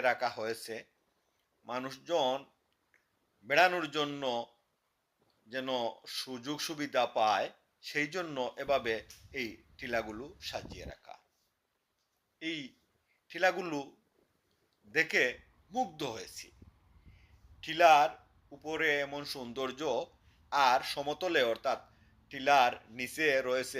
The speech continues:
বিরাট বিরাট খেলার মাঠ, লোকজন খেলা করে সেখানে। এই টিলাগুলো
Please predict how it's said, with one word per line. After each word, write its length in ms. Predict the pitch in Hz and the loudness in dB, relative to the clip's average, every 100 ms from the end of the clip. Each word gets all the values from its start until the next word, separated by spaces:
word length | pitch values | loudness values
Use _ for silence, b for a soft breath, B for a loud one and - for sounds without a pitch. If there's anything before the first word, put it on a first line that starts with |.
| 113 139 | -8 -10
বিরাট 520 | 202 214 196 190 - - | -6 -4 0 0 -2 -6
বিরাট 380 | 139 131 147 190 - | -2 2 2 0 -8
খেলার 300 | 135 110 110 104 | -6 -2 -2 -2
মাঠ, 200 | 90 76 - - B B 117 | -8 -10 -14 -20 B B -14
লোকজন 360 | 110 104 113 110 - - - _ - | -14 -10 -10 -10 -16 -20 -20 _ -8
খেলা 220 | 120 117 | -2 -2
করে 240 | 131 110 107 | -2 -4 -4
সেখানে। 360 | 113 98 85 82 - _ _ _ _ _ - - _ - - _ - 202 | -6 -10 -14 -16 -20 _ _ _ _ _ -20 -20 _ -20 -20 _ -12 -8
এই 80 | 247 - - - | -8 -10 -20 -18
টিলাগুলো 540 | 226 226 269 262 233 | -6 0 0 0 0